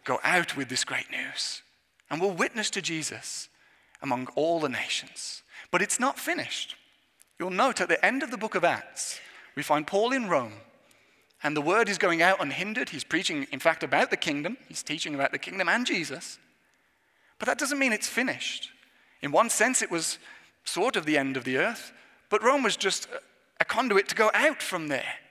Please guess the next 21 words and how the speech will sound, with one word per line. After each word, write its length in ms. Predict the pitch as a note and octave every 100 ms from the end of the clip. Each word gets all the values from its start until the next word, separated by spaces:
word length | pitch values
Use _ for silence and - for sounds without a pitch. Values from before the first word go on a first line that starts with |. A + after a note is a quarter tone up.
| _ _ _ _ _ _ _ _
We 160 | F#3 C#4+
live 440 | A3+ C4 B3+ F3+
today, 580 | - F#3+ G#3+ A#3+ F#3+ C3+ - -
brothers 260 | G#3 G#3 E3+
and 100 | F3
sisters, 380 | A3 G#3+ F3 - - -
in 100 | A3
the 80 | A3+
time 300 | A3 A#3+ C4
where 80 | B3
the 80 | A3+
gospel 400 | A3+ A#3 - A3+
is 80 |
still 260 | G#3+ - A3+
going 300 | A#3 A3 G#3+
out. 400 | G#3+ E3+ - - - _ _ _ _ _ _
This 160 | A3+ -
work 220 | C#4 C4+
isn't 240 | A#3+ A#3
finished 380 | - D#4 B3+ -
yet. 180 | D3